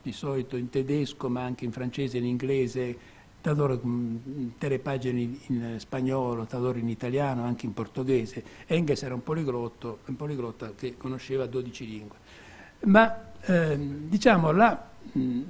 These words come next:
tra l'altro appunto tutta questa produzione, noi non abbiamo ancora un'edizione attendibile e completa,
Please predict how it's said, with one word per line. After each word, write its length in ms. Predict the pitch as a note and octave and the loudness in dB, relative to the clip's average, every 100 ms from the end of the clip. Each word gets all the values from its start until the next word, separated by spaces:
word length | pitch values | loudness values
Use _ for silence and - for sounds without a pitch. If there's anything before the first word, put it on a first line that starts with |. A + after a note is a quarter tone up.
| E3 | -4
tra 160 | G#3 F3+ | 0 2
l'altro 260 | D#3+ D#3+ | 2 -2
appunto 460 | A#2+ F3 C#3 A#2 B2+ | -4 -2 -2 -2 -2
tutta 320 | A#3+ A#3+ E3 | 0 2 0
questa 360 | C#3+ C3+ - B2+ | -2 -2 -4 -6
produzione, 920 | E3 D#3+ G3+ - D3+ E3+ E3+ - - - - - | -2 2 2 0 0 2 0 -2 -12 -20 -20 -6
noi 180 | - F#3+ | 2 2
non 100 | E3+ | 4
abbiamo 300 | D3+ E3 F3+ | 0 0 0
ancora 300 | C#3+ - D#3 | 0 0 0
un'edizione 680 | C3+ C3+ D#3 D3+ D#3+ B2+ B2 | 0 -2 -2 0 0 0 -2
attendibile 640 | B2 - D#3 C#3 C3+ C3+ B2 | -6 -4 -2 -2 -2 -2 -4
e 80 | |
completa, 760 | - D#3+ C#3 A#2 G2+ - A#2+ | -2 -4 -4 -8 -10 -10 -10